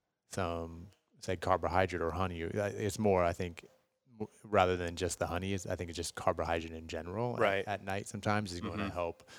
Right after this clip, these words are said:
Speaker 1: again, slide you into the parasympathetic state
Speaker 2: Right.
Speaker 1: and, and rest and relax. And, like, there's so many different ways to kinda go about it. And I
Speaker 2: Mm-hmm.
Speaker 1: think it's very important to just start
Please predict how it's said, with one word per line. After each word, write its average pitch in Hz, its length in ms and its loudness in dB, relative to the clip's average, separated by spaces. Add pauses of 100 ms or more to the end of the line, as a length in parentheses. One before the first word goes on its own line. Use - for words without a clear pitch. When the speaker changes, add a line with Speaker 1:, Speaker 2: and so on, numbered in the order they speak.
(420)
Speaker 1:
again, 98 340 0
slide 85 380 2
you 90 100 -4
into 85 140 -8
the 87 120 -2
parasympathetic 85 760 -2
state 101 420 -2
Speaker 2:
Right. 104 320 -6
Speaker 1:
and, 87 180 -10
and 87 320 -12 (140)
rest 85 260 0
and 87 80 -10
relax. 87 280 2
And, 98 80 -2
like, 95 100 4
there's 107 160 4
so 135 120 4
many 123 160 2
different 92 580 0
ways 85 320 2
to - 80 -8
kinda 82 220 -4 (280)
go 87 160 4
about 82 360 4
it. - 180 -4
And 107 200 -4
I 101 100 -2
Speaker 2:
Mm-hmm. 95 80 -4
Speaker 1:
think 87 340 -12 (760)
it's 98 160 2
very 95 280 6
important 87 380 -2
to 80 60 -10
just 82 140 -4
start 92 300 0